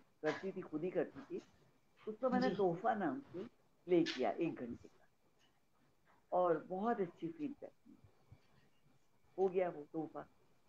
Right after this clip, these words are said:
Speaker 1: फिर मेरा मुंबई जाना हुआ तो विनोद जी ने कहा कि, "अचला,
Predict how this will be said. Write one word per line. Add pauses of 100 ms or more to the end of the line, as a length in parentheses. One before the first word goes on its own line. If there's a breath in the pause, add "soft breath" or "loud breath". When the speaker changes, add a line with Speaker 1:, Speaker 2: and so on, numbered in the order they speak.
(400)
Speaker 1:
फिर
मेरा
मुंबई
जाना
हुआ (500)
तो
विनोद
जी
ने
कहा
कि,
"अचला,